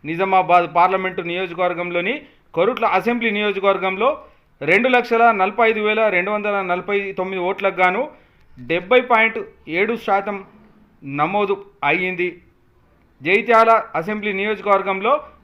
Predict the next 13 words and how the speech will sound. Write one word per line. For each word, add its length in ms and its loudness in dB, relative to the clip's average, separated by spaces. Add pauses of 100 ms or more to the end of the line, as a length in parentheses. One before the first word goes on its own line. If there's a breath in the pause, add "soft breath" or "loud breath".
రెండు 280 2
లక్షల 360 4
ముప్పై 320 0
ఆరు 220 6
వేల 340 2 (320 loud breath)
ఆరు 180 6
వందల 300 2
ఏడు 280 4
వందల 720 -4
డెబ్బై 400 0
ఐదు 100 -4
ఓట్లకు 540 -4
గాను 400 -2